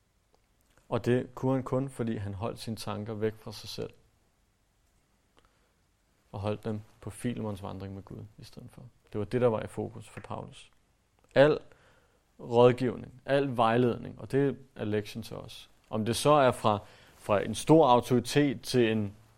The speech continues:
almindelig disciple, så at sige, eller hvad vi skal kalde det, eller om det er bare fra dig til mig og mig til dig. Al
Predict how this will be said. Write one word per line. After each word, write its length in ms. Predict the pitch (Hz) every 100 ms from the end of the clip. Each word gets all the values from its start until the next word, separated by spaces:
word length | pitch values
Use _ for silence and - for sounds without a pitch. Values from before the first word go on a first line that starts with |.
| _ -
almindelig 440 | 107 107 127 120
disciple, 520 | 113 - 131 120 139 123
så 200 | 131 120
at 100 | 113
sige, 200 | 123 120
eller 140 | 110
hvad 100 | 110
vi 60 | 120
skal 160 | -
kalde 220 | 120 117
det, 120 | 123 107
eller 140 | 139
om 100 | 170
det 80 | 139
er 40 |
bare 320 | 131 151 170 147 - - _ _ _ _ - - _
fra 140 | _ 135
dig 220 | 127 156
til 120 | -
mig 200 | 127 131
og 60 | 151
mig 200 | 127 139
til 120 | -
dig. 180 | - 131 - _ _ _ _ _ _ _ _ _ _ _ _ _ _ _ _ _ _ _ _ _ _ _ _ _ _ _ _ _
Al 220 | 139 151